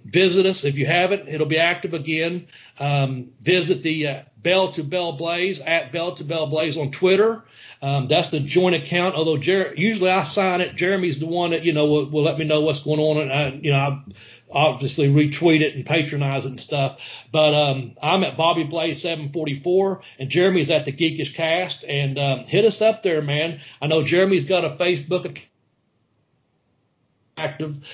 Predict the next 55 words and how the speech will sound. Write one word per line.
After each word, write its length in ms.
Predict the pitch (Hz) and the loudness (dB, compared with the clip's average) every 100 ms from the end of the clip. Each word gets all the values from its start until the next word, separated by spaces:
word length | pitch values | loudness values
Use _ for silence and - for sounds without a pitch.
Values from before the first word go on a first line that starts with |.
| - | -10
So, 400 | - 160 151 147 | -2 2 4 4
uh, 280 | 147 143 135 139 | 4 2 2 4
once 340 | 220 233 233 | 4 4 0
again, 260 | 175 190 180 | -2 -2 2
I 120 | 196 | 0
just 120 | - | -2
wanna 100 | 170 | -6
say 240 | 143 165 160 151 | -6 -6 -6 -6
I'm, 320 | 185 180 139 | -6 -6 -8
I, 360 | 143 143 143 165 | -10 -10 -10 -6
I'll 200 | 175 202 | 2 2
close 300 | - 220 160 | 4 4 6
out 200 | 196 160 | 4 2
something 300 | - 180 151 | -2 -6 -6
after 180 | 165 147 | -8 -8
Jeremy 320 | 143 170 151 139 | -6 -4 -4 -4
has 220 | 156 143 | -4 -2
something 200 | 160 135 | -4 -4
to 60 | |
say, 160 | 160 147 | -2 0
but 120 | 147 | 2
I 40 | 160 | 0
just 100 | 151 | 0
wanna 100 | 160 | -4
say 80 | 165 | -2
I'm 200 | 180 143 | -2 2
thankful 520 | 208 214 208 220 214 - - - - | 2 2 2 2 2 -4 -20 -16 -4
and 100 | 143 | -2
I'm 140 | 147 | 0
glad 160 | 175 180 | 2 2
to 60 | |
be 140 | 175 151 | 2 0
back, 380 | 165 160 151 143 | 0 -2 -4 -4
man. 400 | 143 151 147 - - - | -2 -2 -6 -14 -18 -6
And, 100 | 143 | -2
and 180 | 143 147 | 0 -2
it's 120 | - | 2
good 160 | 190 | 2
to 80 | 180 | 4
hear 80 | 170 | 2
your 180 | 185 160 | 2 0
voice, 220 | 160 143 | 0 -2
Professor. 640 | 135 - 147 147 156 151 143 - | -4 -4 -2 -2 -4 -6 -8 -8
And, 260 | 143 143 135 | -2 -2 -2
and, 160 | 139 | -4
and, 140 | 131 143 | -4 -4
and 140 | 147 | -2
this 180 | 165 143 | -2 -2
is 120 | 135 | -4
just 240 | 120 143 160 | 0 0 4
really 240 | 160 143 | 4 4
cool, 240 | 160 143 123 | 4 4 4
man. 280 | 113 123 | -2 -2
Really 220 | 147 151 143 | 4 4 2
cool. 360 | 139 113 107 | -2 -6 -10